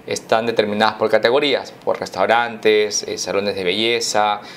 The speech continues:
empresas de comercio, tiendas, eh, pues, eh, pizzerías, lo que tú desees. Y, y ya no tienes que de alguna manera redise-, diseñar desde el cero, en, como el caso de Blogger, sino en que en este caso ya eliges una plantilla,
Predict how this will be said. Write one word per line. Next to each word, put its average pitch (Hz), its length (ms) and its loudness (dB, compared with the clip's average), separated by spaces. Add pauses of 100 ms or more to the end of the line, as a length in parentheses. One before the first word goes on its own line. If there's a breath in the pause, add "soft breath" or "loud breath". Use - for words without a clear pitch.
(260 loud breath)
empresas 104 400 -2
de 101 100 -2
comercio, 110 760 2
tiendas, 107 720 -2 (580 loud breath)
eh, 92 160 -6
pues, - 220 -10
eh, 92 260 0 (580)
pizzerías, 113 600 0
lo 98 80 -2
que 98 80 -8
tú 110 140 2
desees. 110 520 2 (600 loud breath)
Y, 139 220 -2
y 139 40 0
ya 151 120 4
no 156 80 0
tienes 156 280 0
que 131 120 4
de 117 60 2
alguna 127 240 2
manera 123 640 0
redise-, 107 540 0
diseñar 117 560 0
desde 110 260 0
el 98 140 -8
cero, 117 340 2
en, 98 140 -6
como 95 200 -2
el 92 60 -6
caso 107 200 0
de 113 80 4
Blogger, 113 260 2
sino 113 180 -4
en 110 100 0
que 120 140 -6
en 110 80 -4
este 110 180 -2
caso 117 220 -2
ya 110 100 2
eliges 110 280 0
una 110 160 -4
plantilla, 104 480 -4